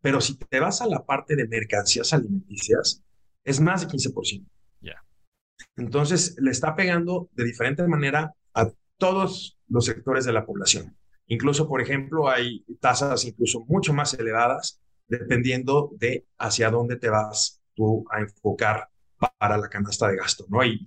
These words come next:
Speaker 1: desafortunadamente, el paquete contra la inflación y la carestía no ha surtido el efecto deseado, porque vimos que en la parte de agropecuarios, que se consumen de manera intensiva por una parte importante de la población,
Speaker 2: Ujú.
Speaker 1: no tuvieron el efecto deseado por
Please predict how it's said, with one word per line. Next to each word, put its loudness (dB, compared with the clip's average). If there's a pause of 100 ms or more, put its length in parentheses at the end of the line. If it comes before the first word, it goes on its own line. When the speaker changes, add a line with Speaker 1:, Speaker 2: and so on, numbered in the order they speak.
Speaker 1:
desafortunadamente, 0 (260)
el 2
paquete -2
contra -2
la -2
inflación -2
y 0
la 2
carestía -2
no 0
ha 4
surtido -2
el 4
efecto -4
deseado, 0
porque -6
vimos -2
que 0
en -4
la -2
parte -2
de 2
agropecuarios, -2 (360)
que 2
se -6
consumen -2
de 2
manera 2
intensiva 0
por -4
una -6
parte -2 (160)
importante 0
de 4
la 2
población, 2
Speaker 2:
Ujú. -10
Speaker 1:
no 2
tuvieron 0
el -4
efecto -2
deseado 0
por -2